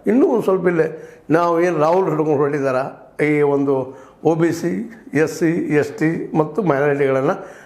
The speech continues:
ಆ ಹಿನ್ನೆಲೆಯಲ್ಲಿ ಹೋಗುವುದಷ್ಟೇ ಅಲ್ಲ, ಇನ್ನೂ ಪಾದ, ಪಾದಯಾತ್ರೆಗಳ ಮೇಲೆ ಪಾದಯಾತ್ರೆ ಮಾಡೋ ಜೊತೆಗೆ ಜನಸಂಪರ್ಕಗಳು ಇನ್ನಷ್ಟು ಹೆಚ್ಚು ಮಾಡಿಕೊಂಡು ಇನ್ನಷ್ಟು ವಿಶ್ವಾಸಕ್ಕೆ ರೈತರನ್ನು ತೆಗೆದುಕೊಂಡು ರೈತರ ಸಮಸ್ಯೆಯನ್ನು ಎತ್ತಿ ತೆಗೆದುಕೊಂಡು ಅವ್ರಿಗೆ ಏನಪ್ಪ ಅಂದ್ರೆ ವಿಶೇಷವಾಗಿ ಅವ್ರ ಬೇಡ-,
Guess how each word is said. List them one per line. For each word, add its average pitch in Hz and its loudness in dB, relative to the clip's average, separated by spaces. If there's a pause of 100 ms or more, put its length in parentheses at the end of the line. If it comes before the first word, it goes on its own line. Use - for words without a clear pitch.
(120)
ಆ 156 2
ಹಿನ್ನೆಲೆಯಲ್ಲಿ 202 2
ಹೋಗುವುದಷ್ಟೇ 160 0
ಅಲ್ಲ, 208 2 (400)
ಇನ್ನೂ 269 2
ಪಾದ, 190 -2
ಪಾದಯಾತ್ರೆಗಳ 190 0
ಮೇಲೆ 220 -2
ಪಾದಯಾತ್ರೆ 170 0
ಮಾಡೋ 160 0
ಜೊತೆಗೆ 196 -2 (120)
ಜನಸಂಪರ್ಕಗಳು 220 -2
ಇನ್ನಷ್ಟು 202 0
ಹೆಚ್ಚು 160 -2
ಮಾಡಿಕೊಂಡು 143 -2
ಇನ್ನಷ್ಟು 269 2
ವಿಶ್ವಾಸಕ್ಕೆ 185 0
ರೈತರನ್ನು 214 0
ತೆಗೆದುಕೊಂಡು 160 -2 (220)
ರೈತರ 277 2
ಸಮಸ್ಯೆಯನ್ನು 202 -2
ಎತ್ತಿ - -2 (140)
ತೆಗೆದುಕೊಂಡು 170 0
ಅವ್ರಿಗೆ 170 -2
ಏನಪ್ಪ 175 2
ಅಂದ್ರೆ 165 0
ವಿಶೇಷವಾಗಿ 175 0
ಅವ್ರ 151 0
ಬೇಡ-, 185 0